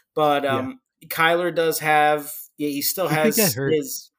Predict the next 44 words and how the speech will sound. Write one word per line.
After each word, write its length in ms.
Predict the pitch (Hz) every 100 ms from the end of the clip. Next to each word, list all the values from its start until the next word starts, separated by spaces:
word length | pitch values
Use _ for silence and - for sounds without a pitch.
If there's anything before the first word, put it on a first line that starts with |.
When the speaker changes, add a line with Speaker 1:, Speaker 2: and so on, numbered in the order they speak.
| _ _ _
Speaker 1:
yeah, 140 | 160
he, 140 | 151 165
he 240 | - 139
could 200 | - 196
get 200 | 185 180
hurt, 320 | 160 170 165 -
and 180 | 135
he 240 | 127 139 127
still 300 | - - 175
does 300 | 170 175 170
have 300 | 156 151 143
his 180 | 147 139
games 400 | - 143 143 139
where 140 | 143 135
he 80 |
just 220 | 127 127 -
throws 260 | 135 127
maybe 240 | 131 127 123
a 80 |
hundred 240 | 120 139 127
and 120 | 127
seventy 360 | 135 123 127 127
yards, 360 | 123 123 120
one 180 | 135 135
touchdown. 680 | 127 123 - 123 123 120 117 - - -
And, 400 | 139 135 127 127
uh, 220 | 123 120 120
you 80 | 139
know, 100 | 131
if 80 | 120
he 80 | 139
doesn't 240 | 147 135
give 160 | 143 143
you 80 | 135
that 220 | 120 -
fifty, 260 | 156 -
sixty 320 | - 156 - 147
yards 240 | 143 127
and 100 | 123
a 40 | 123
touchdown 480 | 147 143 - 135
on 120 | 127 120
the 100 | 120
ground, 540 | 143 143 139 127 123